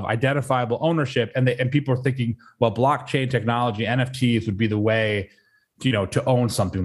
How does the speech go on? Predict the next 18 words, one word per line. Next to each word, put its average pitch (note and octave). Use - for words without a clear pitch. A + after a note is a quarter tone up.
like E2+
that." D#2+
And B2
so C3
people D#3
currently C#3
today B2+
are C3+
buying, A#2+
um, G#2
are A#2
buying B2+
N B2+
F B2+
Ts A2+
or, G#2+
you A#2+
know, G2